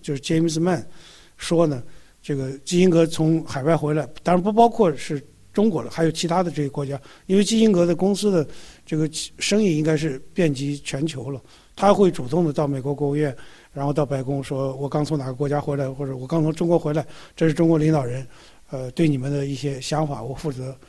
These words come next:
传达一下。”他最后一次到中国，呃，实际上是我看到这个兰伯顿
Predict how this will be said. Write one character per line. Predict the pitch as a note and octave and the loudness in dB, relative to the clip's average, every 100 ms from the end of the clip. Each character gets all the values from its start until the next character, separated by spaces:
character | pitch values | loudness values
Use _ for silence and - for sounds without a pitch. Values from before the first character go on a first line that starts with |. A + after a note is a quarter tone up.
| _ | _
传 | - D3 | -6 -4
达 | C#3 D3 | -2 -4
一 | D3 | -6
下。” | A#2+ - - - | -8 -16 -20 -10
他 | - F#3+ | -4 4
最 | C4+ | 8
后 | C4+ | 8
一 | F#3+ | 6
次 | D#3 | 4
到 | E3 | 0
中 | E3+ F3 | 2 -2
国， | C#3 C3+ - - - | -2 -8 -18 -20 -18
呃， | G#3 E3 | -12 -8
实 | - E3 | -4 2
际 | F#3 | 4
上 | E3 C#3 - - - - - | 4 2 -2 -12 -16 -20 -20
是 | - - F3+ E3 D3 C3+ - - | -8 2 4 4 2 -4 -14 -4
我 | E3 | -2
看 | D3 A#3 G3 | 2 4 6
到 | E3 D3+ | 4 4
这 | D#3+ | 0
个 | D3+ | 0
兰 | D3+ E3+ | 2 2
伯 | D#3 | 2
顿 | F3+ | 0